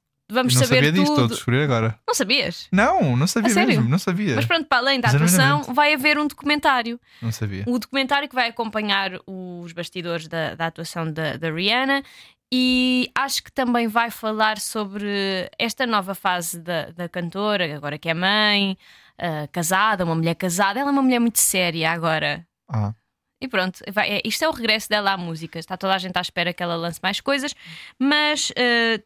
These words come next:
Speaker 1: temos aqui, eh, uma, hum, tudo o que se sabe sobre a atuação. Pouco se sabe ainda.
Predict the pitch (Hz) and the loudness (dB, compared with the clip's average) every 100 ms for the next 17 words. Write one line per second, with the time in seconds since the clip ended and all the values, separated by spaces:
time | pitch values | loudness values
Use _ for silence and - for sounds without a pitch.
0 | - 262 254 240 240 202 190 185 - 202 | -2 0 0 -4 -6 -6 -4 -6 -6 -4
1 | 190 190 185 - _ _ _ _ - 277 | -4 -4 -8 -14 _ _ _ _ -2 2
2 | 269 240 226 220 220 214 214 208 - - | 2 2 2 2 0 -2 -4 -8 -14 -20
3 | _ - - _ _ - 539 370 - - | _ -16 -16 _ _ -6 -4 -4 -2 0
4 | 269 269 - 233 220 196 - 123 165 _ | 0 0 -4 -2 -2 -6 -8 -12 -14 _
5 | _ _ _ _ _ - 285 - 196 185 | _ _ _ _ _ -4 -2 0 0 0
6 | 170 165 208 | -2 -6 -10